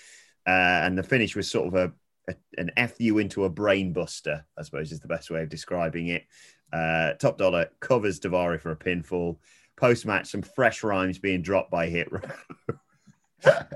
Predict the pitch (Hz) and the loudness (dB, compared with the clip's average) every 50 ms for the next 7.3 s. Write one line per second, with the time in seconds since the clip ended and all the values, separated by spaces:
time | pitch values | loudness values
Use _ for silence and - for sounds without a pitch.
0 | - _ _ _ _ _ _ _ _ 117 113 - - - - - 110 98 90 80 | -16 _ _ _ _ _ _ _ _ 4 4 4 2 0 0 2 4 4 4 2
1 | - 98 87 78 - 69 80 - - 85 80 82 82 80 80 80 - - - - | 2 0 0 0 -2 -6 -6 -4 -4 -4 -2 -2 -2 -4 -4 -6 -8 -12 -12 -10
2 | - 87 82 82 69 - - 80 76 - 82 80 76 - - 90 80 80 78 78 | -8 -6 -6 -6 -6 -8 -10 -12 -8 -6 -4 -4 -4 -4 -6 -4 -4 -4 -4 -4
3 | 78 82 80 78 80 - 82 80 78 - 76 78 78 - - - 80 80 78 78 | -4 -4 -4 -4 -6 -6 -6 -6 -6 -4 -6 -6 -8 -8 -8 -8 -6 -4 -4 -4
4 | 78 78 80 80 78 76 78 78 - 80 78 76 - _ _ _ _ - - 85 | -4 -4 -6 -6 -6 -6 -6 -6 -8 -8 -8 -8 -12 _ _ _ _ -8 -6 -4
5 | 80 76 - 82 80 80 - - 85 - - - - - 90 98 95 90 76 82 | -4 -4 -6 -6 -8 -8 -6 -8 -8 -8 -10 -12 -16 -6 0 2 2 4 4 2
6 | - - 110 98 87 82 80 - _ _ _ _ _ _ _ _ _ - 95 98 | 4 4 4 4 2 0 -2 -6 _ _ _ _ _ _ _ _ _ -2 2 4
7 | 95 95 95 98 95 | 6 6 6 6 4